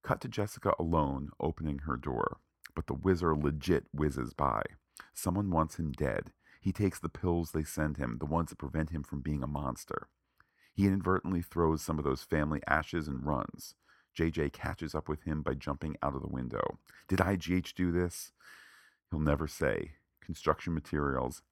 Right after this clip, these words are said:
happen to fall on him. In the office,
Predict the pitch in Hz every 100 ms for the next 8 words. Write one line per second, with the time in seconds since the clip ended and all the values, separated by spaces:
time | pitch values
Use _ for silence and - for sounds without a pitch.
0 | - - 95 69 50 50 - - - 76
1 | 53 50 73 50 - _ _ _ _ _
2 | _ _ _ _ - 82 78 85 - 113
3 | - -